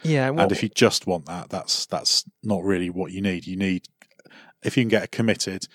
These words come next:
Speaker 2: potentially stable, potentially successful, proper team that can come in and enrich Formula One, you should definitely let it happen.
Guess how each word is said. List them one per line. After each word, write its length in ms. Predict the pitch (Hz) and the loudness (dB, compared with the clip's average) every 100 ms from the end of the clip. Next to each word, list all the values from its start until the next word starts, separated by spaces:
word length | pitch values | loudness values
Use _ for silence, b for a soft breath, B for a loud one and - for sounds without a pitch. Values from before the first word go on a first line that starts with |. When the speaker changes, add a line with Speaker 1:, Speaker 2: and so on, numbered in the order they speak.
| b b b b - | b b b b -10
Speaker 2:
potentially 540 | - 120 104 - 98 | -2 0 0 -2 -2
stable, 420 | - 104 95 92 | 0 0 -2 -4
potentially 480 | - - 104 95 95 | -6 -6 -4 -4 -4
successful, 640 | - 85 - 95 - 90 - - | -2 -2 -2 -2 -4 -8 -12 -6
proper 320 | - 98 101 | 0 0 0
team 260 | - 101 90 | -2 -2 -4
that 60 | |
can 80 | 85 | -6
come 220 | - 98 | -4 -2
in 40 | 92 | -2
and 120 | 90 | -2
enrich 320 | 92 95 - | -2 -4 -2
Formula 280 | 101 90 92 | -4 -2 2
One, 280 | 101 82 - B B B B | 2 0 -6 B B B B
you 80 | 92 | -6
should 160 | 104 - | -2 2
definitely 480 | 104 - 95 92 92 | 2 2 -6 -4 0
let 160 | 98 | 0
it 100 | 95 | 2
happen. 380 | 117 101 - | 0 0 -4